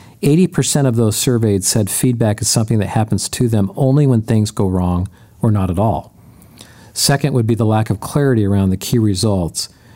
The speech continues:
which led seventy percent of survey participants to indicate that their organization's key results are in jeopardy or altogether doomed.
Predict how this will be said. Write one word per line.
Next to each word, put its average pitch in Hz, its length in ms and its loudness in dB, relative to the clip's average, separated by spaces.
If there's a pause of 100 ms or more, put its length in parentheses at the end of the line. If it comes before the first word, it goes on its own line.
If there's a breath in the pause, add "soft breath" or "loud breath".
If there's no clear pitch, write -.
(160 loud breath)
which - 220 -2
led 123 200 0
seventy 160 380 2
percent 127 380 0
of 104 200 -2
survey 127 360 0
participants 101 640 -4
to 113 100 -2
indicate 117 360 0
that 104 160 -4
their 101 120 0
organization's 110 720 0
key 120 180 0
results 113 420 -2
are 104 60 0
in 92 80 0
jeopardy 120 540 -2 (400 soft breath)
or 131 180 -2
altogether 123 640 0
doomed. 98 560 -2